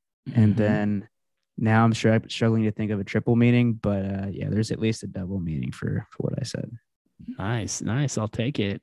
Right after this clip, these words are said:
Speaker 2: And as usual, I will also say that we need to do the, more of these one-on-ones. They're so much fun.
Speaker 1: Yeah,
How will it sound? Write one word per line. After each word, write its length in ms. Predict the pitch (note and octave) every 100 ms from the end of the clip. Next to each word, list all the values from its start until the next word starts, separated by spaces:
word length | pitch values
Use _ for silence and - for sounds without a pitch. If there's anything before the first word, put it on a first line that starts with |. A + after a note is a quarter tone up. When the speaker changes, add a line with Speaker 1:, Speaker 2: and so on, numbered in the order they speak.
| -
Speaker 2:
And 160 | B2+
as 320 | A#2 B2+ B2+
usual, 580 | B2+ B2+ C3+ C3 A2+ G#2+ -
I 180 | A#2+ A#2
will 120 | A2+
also 480 | G#2+ A#2 B2+ - G#2+
say 320 | - A#2 G#2+
that 180 | G#2 F#2+ _ _ A#2+
we 140 | A#2
need 160 | A#2+ B2+
to 80 | A2+
do 180 | A#2+ A2+
the, 240 | A2 G#2
more 200 | G#2 A#2
of 60 | A2
these 240 | G#2+ G2+
one-on-ones. 480 | A2 A2+ A2+ G2+ G#2
They're 80 | G#2+
so 180 | - A2+
much 220 | A2 A2+
fun. 360 | - A2+ A2+ A2+ _ _ -
Speaker 1:
Yeah, 260 | A#2 F2+